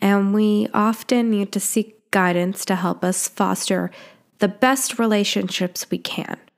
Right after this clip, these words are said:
Something I ask my clients to do is make a list. Lists are the best way to get clear on why we are doing something. The why is so important as it is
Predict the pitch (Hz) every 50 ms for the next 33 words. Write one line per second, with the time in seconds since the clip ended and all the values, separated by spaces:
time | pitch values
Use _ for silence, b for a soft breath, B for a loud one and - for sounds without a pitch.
0 | - - _ - - - - 277 269 269 269 311 302 302 294 302 302 240 196 202
1 | 220 - - 233 240 233 226 - - 220 202 202 220 220 - - - 240 - -
2 | 180 175 175 180 180 175 - 180 180 180 - 190 180 180 180 180 - - - -
3 | - - - - - _ _ _ _ _ _ - 220 220 247 269 294 285 - -
4 | - - - - - - - - - 208 214 208 202 202 202 196 - 196 196 -
5 | - 233 254 277 294 - - - 247 247 233 226 220 220 220 214 220 220 226 220
6 | B B B B B B _ - - 202 - - 196 190 - - - - 269 269
7 | 262 254 247 247 240 - - 196 180 180 185 185 190 196 202 214 220 214 220 214
8 | 208 196 185 180 - 175 185 190 185 185 - - - 165 165 - - - - -
9 | - - - _ _ _ _ _ _ _ _ _ _ _ _ _ - 247 254 247
10 | 254 262 254 247 254 262 269 262 - - 220 - - - - - - 262 277 302
11 | 330 339 330 330 - - - - - 208 202 208 220 - - _ _ _ _ _
12 | _ _ _ _ _ - _ - 196 202 208 214 208 - 226 220 - 202 202 196
13 | 196